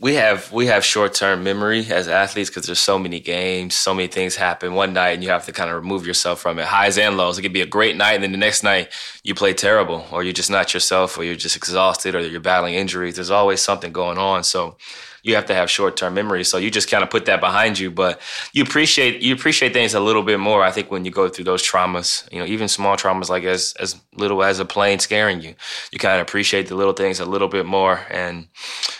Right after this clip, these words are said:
um, I just, I just try to go hoop, man. Try to go enjoy it, realizing that, you know, I, I get to play a game for a living. So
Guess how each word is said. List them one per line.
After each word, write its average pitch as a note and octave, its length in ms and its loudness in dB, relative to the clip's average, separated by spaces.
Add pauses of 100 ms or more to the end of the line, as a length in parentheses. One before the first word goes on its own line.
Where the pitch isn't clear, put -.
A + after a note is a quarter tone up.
(180)
um, F#2 340 2
I G#2+ 140 4
just, G#2+ 400 0
I G#2+ 120 4
just A#2+ 200 2
try G2+ 140 2
to G2 80 2
go F#2+ 160 2
hoop, F#2+ 200 2
man. F2 160 -2
Try G2+ 160 2
to G2 80 2
go F#2+ 120 4
enjoy F#2 400 4
it, F2+ 80 0
realizing F#2 520 2
that, F2 380 0
you F#2 60 -6
know, F2+ 80 0
I, F#2 160 0
I F#2 60 -4
get F#2 140 -6
to F#2 60 -6
play F#2 240 0
a F2+ 40 -2
game G2 280 0
for F#2 140 0
a F2 40 -2
living. E2 280 -4
So F2 320 -2